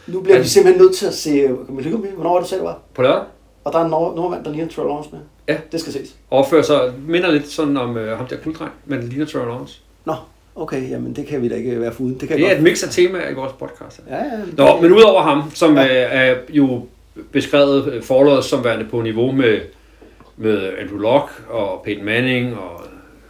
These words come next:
Speaker 2: John Elway, altså de allerstørste quarterbacks,
Speaker 1: Ja.
Speaker 2: vi har set i, i vores tid,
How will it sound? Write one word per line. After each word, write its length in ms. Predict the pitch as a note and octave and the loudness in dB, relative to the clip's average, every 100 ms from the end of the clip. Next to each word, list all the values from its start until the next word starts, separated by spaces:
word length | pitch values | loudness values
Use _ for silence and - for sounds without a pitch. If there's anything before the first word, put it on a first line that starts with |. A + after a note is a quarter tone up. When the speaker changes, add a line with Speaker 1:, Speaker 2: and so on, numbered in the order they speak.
| _ G#2 | _ -6
Speaker 2:
John 100 | G#2 | -2
Elway, 300 | C3 B2 A#2 | 2 2 0
altså 200 | F#2+ G#2 | -4 -12
de 140 | - | -8
allerstørste 540 | C3+ B2+ - A2 - A#2+ | -8 -8 -6 -8 -8 -6
quarterbacks, 400 | A2+ A2+ A#2+ G#2+ | 0 0 0 -6
Speaker 1:
Ja. 60 | - | -8
Speaker 2:
vi 60 | |
har 60 | G#2 | -10
set 260 | D3 C#3 A#2 | -8 -10 -10
i, 200 | A2 A2 | -12 -10
i 80 | G#2+ | -10
vores 280 | G2 G#2+ A2 | -10 -10 -10
tid, 220 | - | -10